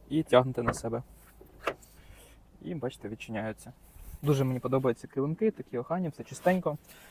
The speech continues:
Відразу для заднього ряду у нас присутній підстаканничок, також присутні ізофікси. Позаду у нас ось така от оптика синенька, цікава.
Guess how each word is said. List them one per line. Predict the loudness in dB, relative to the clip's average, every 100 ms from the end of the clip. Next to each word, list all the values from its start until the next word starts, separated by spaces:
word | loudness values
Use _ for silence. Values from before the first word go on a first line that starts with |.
| -20 -12
Відразу | -4 -2 0
для | -2
заднього | 0 2 2
ряду | 2 0
у |
нас | 0 -6
присутній | -12 -14 -12 -10
підстаканничок, | -10 -6 -4 -2 0 0 -4 -8 -12 -20 -20 _
також | -6 -2 -2
присутні | -4 -6 -10 -10 -4
ізофікси. | -4 -2 -4 -2 -4 -4 -10 -10 -16 -20 -20 -20 -20 -20 -20 -20 -20 -6
Позаду | 0 6 6
у | 6
нас | 2 -2
ось | -6
така | -6 -2
от | -2 2
оптика | 2 2 2 2
синенька, | 2 2 2 0
цікава. | -2 6 8 8